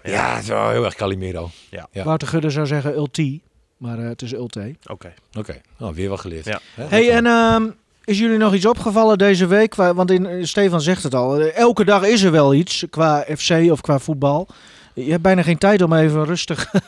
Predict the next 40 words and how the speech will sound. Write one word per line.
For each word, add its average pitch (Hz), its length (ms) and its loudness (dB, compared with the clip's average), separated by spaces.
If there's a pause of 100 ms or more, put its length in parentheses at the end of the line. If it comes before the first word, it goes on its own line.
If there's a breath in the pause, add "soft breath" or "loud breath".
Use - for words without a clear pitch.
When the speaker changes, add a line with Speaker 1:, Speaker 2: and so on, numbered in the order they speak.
Speaker 3:
<laughs> - 260 -14
rustig - 440 0
uit 190 180 2
te 180 100 2
rusten. 151 420 0 (280 loud breath)
Eh, - 100 -6 (320)
vorige 214 340 2
week 208 160 4
hadden 190 180 4
we 185 60 4
bijvoorbeeld 180 340 4
dat - 80 -6
filmpje 196 300 2
van 147 140 -2
Toto, 196 460 4
Harris 160 280 2
Huizing 156 380 0
en, 139 160 -4
eh, 139 140 -6
en 143 80 -4
Martin 143 280 -4
Drent. 180 280 -2 (580 soft breath)
Is 226 160 -2
er 240 60 -2
deze 220 280 2
week 220 200 2
nog 151 140 -2
iets - 340 -6 (220)
opvallends 147 520 -4
gebeurd 127 380 -4
op 120 120 -8
de, 117 400 -4
eh, 107 100 -6
social 127 440 -4
media 131 420 -6
of - 200 -14 (480 soft breath)
in 147 140 -2
het 127 140 -6
nieuws? 196 420 2
Of... 143 380 -4